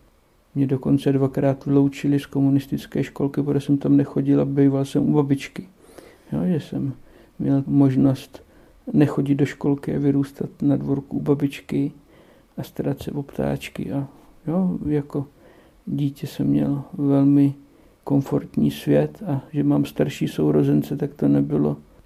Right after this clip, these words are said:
jakoby důvodem, protože bych byl opomíjený, ale spíš jsem měl další rodičovský pár, který mě barali do svého už většího světa, takže jsem měl jako dítě jako velký komfort, eh,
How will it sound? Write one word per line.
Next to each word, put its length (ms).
jakoby 680
důvodem, 800
protože 600
bych 260
byl 240
opomíjený, 600
ale 120
spíš 280
jsem 140
měl 200
další 580
rodičovský 720
pár, 440
který 260
mě 140
barali 400
do 100
svého 420
už 200
většího 540
světa, 440
takže 360
jsem 200
měl 200
jako 240
dítě 340
jako 240
velký 320
komfort, 580
eh, 400